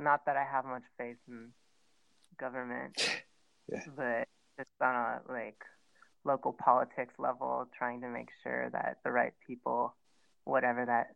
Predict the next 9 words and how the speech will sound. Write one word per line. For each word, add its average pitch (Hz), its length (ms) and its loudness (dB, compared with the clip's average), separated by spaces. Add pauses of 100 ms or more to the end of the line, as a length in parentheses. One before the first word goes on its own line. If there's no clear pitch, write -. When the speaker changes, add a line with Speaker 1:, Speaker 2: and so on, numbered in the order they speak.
(140)
Speaker 1:
entails, 120 540 -2 (540)
get 131 120 0
elected. 120 640 2 (140)
Speaker 2:
Mm-hmm. - 880 -12
Speaker 1:
And 113 460 -6 (1000)
yeah, 131 280 2 (200)
I 127 60 -4
don't 123 160 0
know. 123 200 -2